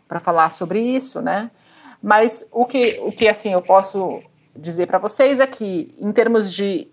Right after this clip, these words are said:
desempenho na graduação, pensando, eh, nesse estudo da Unicamp, que a gente começou agora a olhar essas questões de, de notas, de, de reprovação, et cetera.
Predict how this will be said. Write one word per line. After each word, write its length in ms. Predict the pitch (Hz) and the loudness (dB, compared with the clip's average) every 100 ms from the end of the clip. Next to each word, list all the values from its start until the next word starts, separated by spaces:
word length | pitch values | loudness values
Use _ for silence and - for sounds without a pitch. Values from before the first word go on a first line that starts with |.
| _ | _
desempenho 600 | - 170 220 208 247 269 | -14 -4 -2 4 4 4
na 100 | 220 | 4
graduação, 680 | 185 180 175 - 247 233 185 - - | 4 4 2 0 2 0 -2 -10 -8
pensando, 680 | 185 180 - 214 190 175 165 - - - - | -8 -6 -4 -4 -6 -10 -12 -20 -20 -16 -6
eh, 80 | 175 | -4
nesse 280 | 185 - | -2 -4
estudo 240 | 185 - 185 | -6 -6 0
da 120 | 185 | 0
Unicamp, 480 | 185 185 208 208 190 | 0 0 0 0 -4
que 80 | 175 | -8
a 60 | |
gente 180 | 170 - | -8 -10
começou 360 | 185 180 - 180 | -8 -8 -2 0
agora 420 | 170 196 190 185 | 4 6 6 4
a 100 | 190 | 2
olhar 260 | 180 165 170 | 4 4 4
essas 260 | 170 - | 0 -8
questões 400 | - 180 180 165 | -10 -10 -8 -8
de, 300 | 156 160 156 - _ | -8 -12 -14 -20 _
de 160 | 180 151 | -18 -2
notas, 840 | 165 196 185 190 165 170 156 151 | 4 6 6 0 -6 -6 -10 -16
de, 460 | 147 160 151 151 147 _ _ _ | -12 -10 -8 -10 -12 _ _ _
de 160 | 143 | -12
reprovação, 840 | 156 160 156 147 143 - 214 214 180 | -10 -8 -4 -2 -2 -2 -2 -2 -2
et 120 | - | -4
cetera. 720 | - 190 196 - 196 190 190 | 2 4 4 2 -2 -2 -4